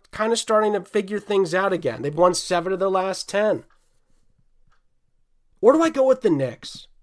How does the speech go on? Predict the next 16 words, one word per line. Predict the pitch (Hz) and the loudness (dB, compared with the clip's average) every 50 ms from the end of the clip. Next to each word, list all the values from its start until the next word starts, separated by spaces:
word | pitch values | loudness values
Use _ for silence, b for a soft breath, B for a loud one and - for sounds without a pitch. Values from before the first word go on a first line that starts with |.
| _ _ _ _ _ _ _ _ _ _ _ | _ _ _ _ _ _ _ _ _ _ _
who | - 208 214 214 - | -8 -6 -6 -6 -4
had | 180 196 208 | -2 -2 -2
been | 185 220 208 | -2 -4 -4
struggling | - - - 190 190 208 220 233 226 233 | -6 -6 -4 -4 -2 0 2 4 4 4
a | 226 | 4
little | 226 226 226 220 | 4 2 0 0
bit, | 190 208 214 202 | -2 -2 -4 -4
had | - 185 165 | -6 -8 -6
lost | 156 147 156 170 190 202 - - | -4 -2 -2 0 -2 -4 -4 -4
some | - 175 151 | -2 -4 -4
tight | 135 - - - - 170 196 196 - | -4 -8 -12 -8 -6 -6 -6 -6 -6
games | - 180 180 190 196 190 180 | -4 -2 0 0 0 -2 -4
to | - 175 | -8 -8
some | - 170 147 131 | -8 -8 -8 -8
good | - - 127 143 170 160 139 | -8 -6 -6 -6 -4 -6 -4
teams? | - - 175 170 175 180 185 180 180 180 - - - | 0 2 4 4 4 4 2 2 0 -2 -6 -10 -16